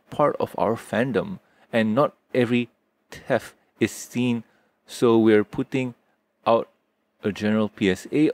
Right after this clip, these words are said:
on one website in particular that has been driving a fair number of these thefts. OpenSea, it's, sorry,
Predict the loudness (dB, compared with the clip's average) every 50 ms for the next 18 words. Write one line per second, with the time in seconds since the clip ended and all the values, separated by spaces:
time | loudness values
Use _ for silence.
0 | -2 _ 0 2 2 2 0 -4 -6 -8 -6 -4 0 0 0 0 -2 -4 -6 -6
1 | -4 -2 -2 -2 -2 -4 -14 -10 -6 -6 -6 -6 -8 -16 -20 _ _ _ _ _
2 | _ _ _ _ -4 -4 -4 -4 -12 _ 0 0 0 2 0 2 2 2 2 0
3 | -6 -12 _ _ -8 -8 -8 -6 -2 -2 -2 -2 -4 -8 -4 -2 -2 0 -2 -2
4 | 0 0 0 0 0 -2 -4 -4 -6 _ _ _ _ _ -14 -14 -14 -4 0 2
5 | 4 4 4 2 0 0 -2 -2 -2 -4 -6 -6 _ -6 -6 -6 -6 -8 -18 _
6 | -8 -6 -6 -6 -6 -10 -20 -20 -20 _ _ _ _ _ _ _ _ _ _ _
7 | _ _ _ -2 -2 0 2 2 2 2 0 -6 -12 -12 -10 -8 -8 -8 -8 -10
8 | -14 _ _ _ _ _ _ _ 0 0 0 -4 -16 -20 -20 -20 -20 -20 -20 -20
9 | -4 -4 -4